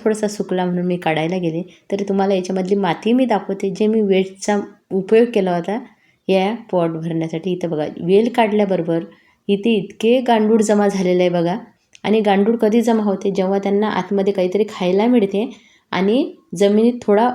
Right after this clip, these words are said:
ओलावासुद्धा राहते, म्हणजे कोरडी एकदम जमीन असली ना, तर गांडूळ नाही राहत. त्यांना असं जमीन पण तशीच आवडते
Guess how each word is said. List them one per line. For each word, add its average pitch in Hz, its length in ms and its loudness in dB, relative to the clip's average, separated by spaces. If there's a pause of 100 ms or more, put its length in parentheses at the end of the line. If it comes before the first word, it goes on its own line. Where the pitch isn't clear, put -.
(140)
ओलावासुद्धा 220 920 2
राहते, 190 240 0
म्हणजे 190 180 2
कोरडी 202 460 4
एकदम 240 320 4
जमीन 220 280 4
असली 208 240 0
ना, 208 120 0
तर 214 60 0
गांडूळ 190 500 2
नाही 233 200 4
राहत. 185 180 0 (680)
त्यांना 208 240 2
असं 214 280 2
जमीन 196 360 2
पण 240 200 0
तशीच 233 380 -2
आवडते 208 600 0